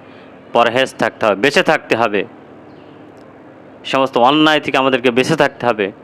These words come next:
আল্লাহ পাকের হুকুম মানতে হবে, রসুলের তরিকা মতো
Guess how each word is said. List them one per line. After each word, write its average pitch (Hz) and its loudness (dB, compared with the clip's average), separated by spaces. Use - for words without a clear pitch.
আল্লাহ 127 2
পাকের 135 2
হুকুম 156 2
মানতে 135 0
হবে, 120 2
রসুলের 135 2
তরিকা 175 4
মতো 131 2